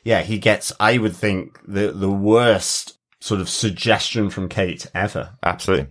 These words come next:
Speaker 2: Absolutely. No
Speaker 1: It's gonna be a
Speaker 2: feelings, no.
Speaker 1: nightmare in The Boys season four.
Speaker 2: Absolutely. And in Gen V season two, of course.
Speaker 1: Yeah.
Speaker 2: Yeah.
Speaker 1: If he
Speaker 2: Yeah, so we,
Speaker 1: survives.
Speaker 2: we did speculate, um, last week that Rufus had radicalized him because Rufus is able to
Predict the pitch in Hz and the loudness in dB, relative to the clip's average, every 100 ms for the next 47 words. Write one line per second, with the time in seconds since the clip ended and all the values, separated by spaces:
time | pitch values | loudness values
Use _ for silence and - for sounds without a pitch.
0 | - 80 - - 78 80 82 135 123 107 | -4 -4 -2 -2 0 0 4 4 6 4
1 | 110 113 120 127 101 92 - 90 90 87 | 4 4 2 0 -2 -2 -4 -6 -4 -2
2 | 90 87 87 - 87 85 85 - 87 85 | -2 -2 -4 -6 -6 -4 -6 -6 -4 -4
3 | 85 - 69 69 - 76 73 62 73 67 | -6 -4 -2 -2 0 2 4 4 2 0
4 | 65 65 - 64 64 78 - 78 - - | -2 -6 -2 0 0 -2 -2 -6 -6 -8
5 | 110 104 - 104 92 82 87 - 131 92 | -10 -8 -2 -2 0 0 -2 -2 0 0
6 | - 107 113 143 - 104 110 131 135 123 | 2 0 0 0 -4 2 2 2 2 0
7 | - 90 87 - - 78 73 71 71 - | 2 2 2 0 0 2 4 2 -2 -4
8 | - 78 76 - 82 73 69 71 76 - | -2 2 2 2 -2 0 -4 -2 -4 -4
9 | 71 - - 73 73 69 - 73 71 73 | -6 -8 -8 0 0 0 -2 0 2 2
10 | 78 71 65 65 65 - 67 60 67 67 | 2 2 0 -4 -4 0 0 0 -6 -6
11 | 65 64 69 69 69 - 69 65 | -6 0 0 0 -4 -2 -2 -2